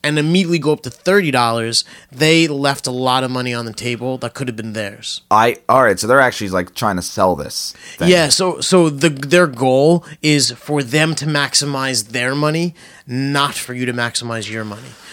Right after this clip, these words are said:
Speaker 1: So,
Speaker 2: So,
Speaker 1: a
Speaker 2: okay.
Speaker 1: lot of I P Os, when they launch, they immediately go up because they're public and it's, like, fair. Facebook really wanted to get every dollar they could out
Speaker 2: Uh-huh.
Speaker 1: of us.
Speaker 2: So that's the other thing. Like, all right, let's say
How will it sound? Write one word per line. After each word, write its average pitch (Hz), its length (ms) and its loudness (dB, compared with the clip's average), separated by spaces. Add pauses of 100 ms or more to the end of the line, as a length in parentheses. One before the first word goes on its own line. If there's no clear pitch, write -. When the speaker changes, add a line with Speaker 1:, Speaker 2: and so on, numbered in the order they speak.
(640)
Speaker 1:
So, 190 140 4
Speaker 2:
So, 135 400 4
Speaker 1:
a - 80 2
Speaker 2:
okay. 165 100 4
Speaker 1:
lot 175 200 4
of 175 100 4
I 156 160 2
P 156 260 -4
Os, 147 300 2
when 127 220 -6
they 127 260 -2
launch, 135 640 0 (160)
they 156 140 2
immediately 156 560 0
go 131 240 2
up 185 320 2
because 135 260 -4
they're 120 80 -4
public 175 560 0
and 139 140 -2
it's, 127 100 -6
like, 123 140 -8
fair. 131 580 0 (340)
Facebook 160 440 0
really 151 560 2
wanted 139 420 0
to 135 80 -6
get 127 340 -6
every 156 520 -4
dollar 127 640 -4
they 113 160 -10
could 110 380 -12 (160)
out 98 240 0
Speaker 2:
Uh-huh. 82 60 -2
Speaker 1:
of - 140 -12
us. - 380 -8 (340)
Speaker 2:
So 120 640 4 (540)
that's 143 240 2
the 147 60 4
other 127 120 4
thing. 92 440 -6 (340)
Like, 107 260 0
all 110 120 2
right, 98 120 2
let's 117 160 -2
say 110 360 2